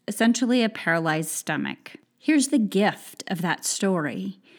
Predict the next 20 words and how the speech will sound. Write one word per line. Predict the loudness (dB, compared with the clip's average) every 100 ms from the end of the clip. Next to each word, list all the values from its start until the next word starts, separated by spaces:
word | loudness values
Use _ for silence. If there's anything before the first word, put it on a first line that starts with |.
| -20 -20 -20 -20 _ 0
It | 2
was | 4 2
because | 2 0 0 -8 0 4 4 2 -2
of | -6 -2
the | 0
gastroparesis | 0 0 0 -4 -4 -4 -2 -2 -2 -2 -4 -4
and | 0 0
constant | 0 2 4 2 0 -2 -2
blood | 0 0 0
draws | -4 -4 -6 -4 -4 -4 -6 -10 _ _ _ _ _ -2
that | 2
I | 4
finally | 2 -2 0 4 6 8 8 6
started | 2 0 2 2 2
getting | 0 2 2 2 -2
connected | -6 0 2 2 -2 -6 -4 -4 -6 -14 -20 _
with | 0 0 0
doctors | 0 0 -2 -6 -6 -2 0 0 -2 -2
that | -2 0 2
noticed | 4 4 4 2 0 0 -4 -8